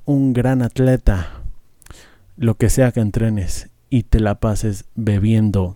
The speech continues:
cada fin de semana. Por favor, eso no es congruencia. Si realmente es importante para beber, para ti beber cada fin de semana, entonces vuélvete un borracho profesional. Empieza a cobrar por eso. Sácale partido a eso.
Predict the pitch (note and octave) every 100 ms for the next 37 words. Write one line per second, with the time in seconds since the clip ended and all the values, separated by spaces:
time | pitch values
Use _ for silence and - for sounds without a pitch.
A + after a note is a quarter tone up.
0 | - - F#2 - A2+ F#2 G2+ G2 F#2+ E2
1 | A2 - G#2 G#2 - B2 - A2+ G#2+ G2+
2 | - - - - A#2+ A2+ G#2 G#2+ A2 A2+
3 | - - - A2+ G#2+ C#3+ A3 A3+ A#3 G3
4 | E3+ C3+ A2+ G#2+ F3 F3+ D#3+ B2 G#2+ G#2
5 | G#2+ G2 F3 G3 - - - - - A#2+
6 | G2+ G2+ F3 D#3+ G#2+ B2 C#3 - C#3 A#2+
7 | C#3+ B2 A#2 A2 B2+ A2+ C#3+ D3 B2 -
8 | - - - C3 D3 B2+ C#3 C#3 A#2+ A#2+
9 | - C#3 - F2+ G2 F2+ F#2 G3+ E3 -
10 | A#2 G2+ A#2+ D#3+ E3+ - A2+ G#2+ C3 -
11 | F#2 C3+ - A2 E2+ - - _ - A#2+
12 | C#3 C3+ G#2+ E2 _ - - F2 - C3
13 | B2 F#2 A2+ C3+